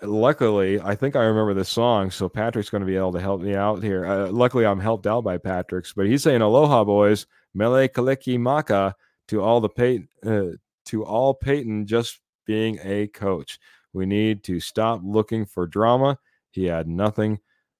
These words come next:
Uh, we have had nothing, <laughs> but for the last seven years." So, uh, just, uh,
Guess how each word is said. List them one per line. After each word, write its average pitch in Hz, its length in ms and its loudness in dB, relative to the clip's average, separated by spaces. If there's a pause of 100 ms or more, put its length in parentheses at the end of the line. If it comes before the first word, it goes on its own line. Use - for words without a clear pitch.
(120)
Uh, 87 260 -4 (680)
we 110 140 4
have 98 140 4
had 92 140 0
nothing, 87 540 0 (1080)
<laughs> 104 120 -14
but 101 420 0
for 101 140 0
the 92 80 -2
last 92 320 0
seven 80 320 -6
years." 71 260 -12
So, 92 280 2 (420)
uh, 101 220 4
just, 110 340 2 (480)
uh, 71 80 -14